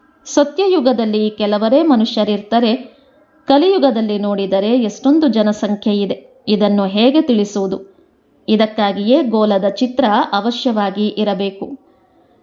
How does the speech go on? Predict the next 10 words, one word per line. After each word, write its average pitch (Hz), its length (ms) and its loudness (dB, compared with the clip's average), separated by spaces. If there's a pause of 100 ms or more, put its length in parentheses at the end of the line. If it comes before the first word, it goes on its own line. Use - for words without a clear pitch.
(220)
ಪ್ರದರ್ಶನಿಯಲ್ಲಿ 294 800 0
ಇಷ್ಟೊಂದು 330 540 -2
ಮಂದಿಯನ್ನು 247 600 4
ಕರೆಸ್ತಾರೆ, 214 840 -2
ಆದರೆ 208 280 0
ಕಲೆಕ್ಟರ್ 233 600 0
ಮೊದಲಾದವರಿಗೆ 202 1080 0
ಎಂದೂ 233 880 2
ಯಾರೂ 214 480 2
ನಿಮಂತ್ರಣ 220 560 2